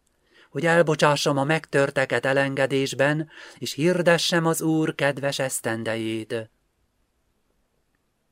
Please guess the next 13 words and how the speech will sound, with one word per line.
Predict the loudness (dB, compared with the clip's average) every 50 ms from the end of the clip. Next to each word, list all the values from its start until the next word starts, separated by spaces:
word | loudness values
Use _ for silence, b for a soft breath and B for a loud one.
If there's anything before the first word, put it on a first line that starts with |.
| _ _ _ _ _ _ _ _ _ _ _ _ _ _ _ _ _ _ _ _ _ _ _ b b b b _
És | -4 -2 -2 -2 -2
miután | -2 -2 -2 2 2 2 2 2
összetekerte | 2 0 0 0 0 0 0 -2 0 0 0 0 0 0 0 0 0
a | 0 -2
könyvet, | -2 -2 -2 -2 -2 -2 -2 -2 -2 -4 -8 _ _ _ _ _ _ B B B B B
visszaadta | B -2 0 0 2 2 2 0 0 0 -2 -2 -2
a | -2
szolgának, | 0 0 0 0 0 -2 -2 -4 -4 -2 -4 -6 -6 -6
és | -6 -6 -6 -8 -8 -6
leült. | -4 -4 -4 -4 -6 -8 -10 -12 -12 -12 -14 -16 -16 _ _ _ _ _ _ _ _ _ _ _ _ _ _ _ _ _ _ _ _ _ _ _ _ _ _
És | -18 -10 -8
mindazok | -6 -4 -4 -2 -2 -2 0 0 0 0
szeme, | 0 -2 0 0 0 0 -2 -2 -4